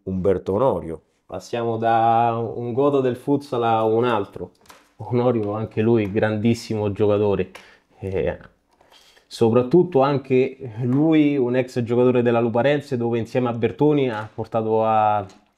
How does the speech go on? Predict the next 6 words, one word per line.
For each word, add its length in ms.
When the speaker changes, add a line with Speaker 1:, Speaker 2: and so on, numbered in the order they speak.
Speaker 2:
alla 160
società 340
tantissimi 480
scudetti. 580
Lui 460
addirittura 680